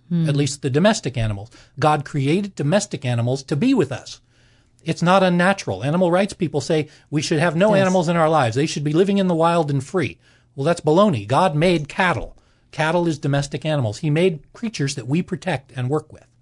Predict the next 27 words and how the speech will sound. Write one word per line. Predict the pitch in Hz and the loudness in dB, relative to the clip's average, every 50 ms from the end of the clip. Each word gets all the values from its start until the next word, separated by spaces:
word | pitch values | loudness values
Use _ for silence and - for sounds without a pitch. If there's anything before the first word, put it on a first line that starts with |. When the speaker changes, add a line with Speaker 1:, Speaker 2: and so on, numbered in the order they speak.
| _ - 185 | _ -6 -4
Speaker 1:
Mm-hmm. | 170 156 151 165 160 160 - _ _ _ - | -2 -2 0 -2 -2 -4 -8 _ _ _ -10
Speaker 2:
There | 113 131 127 120 131 | -4 -2 0 2 4
are | 139 139 | 4 4
wild | 127 139 180 233 269 240 160 151 | 4 4 4 4 4 2 2 2
animals | 139 139 143 160 185 143 | 2 2 2 0 0 -2
we're | 131 139 | -2 -2
not | 131 135 135 135 - | -2 0 -2 -2 -4
supposed | - 127 - 226 233 220 - - | -6 -4 -2 0 -2 -2 -4 -8
to. | - 90 | -10 -6
We | 104 160 175 | -6 -6 -4
can | - 226 240 269 285 277 | 0 0 0 2 2 0
train | - - 294 302 285 208 | -2 -2 -2 0 2 2
them, | 156 147 170 196 - _ _ _ _ _ - | 2 2 2 0 -2 _ _ _ _ _ -6
but | 143 160 160 | -4 -4 -2
they're | - 220 233 262 | 0 0 0 2
never | 302 302 330 302 | 0 0 -2 -2
gonna | - 254 233 214 | -2 -2 -2 0
be | 202 220 | 0 0
domesticated, | 175 190 185 190 180 - - - 113 - 123 107 80 85 87 160 | 2 2 4 2 2 2 0 -2 -2 -2 -4 -6 -6 -6 -4 -2
even | 220 214 214 208 | 0 0 0 0
elephants. | - 180 165 139 123 - 110 92 87 - - _ _ _ _ _ _ _ _ - | 0 0 0 0 0 -2 -6 -14 -14 -16 -20 _ _ _ _ _ _ _ _ -4
They're | 120 123 117 | -2 -2 -2
trained, | - - - 175 170 196 220 254 269 269 - _ _ _ _ _ _ _ 143 | -4 -2 0 2 2 2 2 0 -2 -4 -6 _ _ _ _ _ _ _ -12
they | 117 107 127 131 131 131 131 - - | -4 -2 0 0 0 0 -2 -6 -4
obey | 131 120 113 151 165 190 208 233 220 202 - _ _ | -4 0 2 4 4 4 4 4 0 -2 -6 _ _
s-, | - - - - | -18 -18 -14 -8
usually, | 143 156 196 196 185 226 233 294 302 302 | -2 0 0 2 2 2 2 0 -2 -2